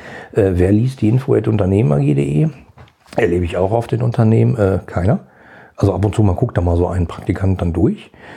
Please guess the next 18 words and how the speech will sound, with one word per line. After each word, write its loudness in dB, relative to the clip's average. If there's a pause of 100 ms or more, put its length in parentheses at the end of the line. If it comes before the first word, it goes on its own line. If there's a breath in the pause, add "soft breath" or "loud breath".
(200 loud breath)
was -6 (500)
unglaublich 0
ist, 0
finde 0
ich, -2
weil 0
da 0
stecken -2
da 2
manchmal 0
auch 0
wertvolle -4
<laughs> 2
Informationen 0
drin. -2 (540 loud breath)
Ähm, -2 (300)
total 0
schwierig. -4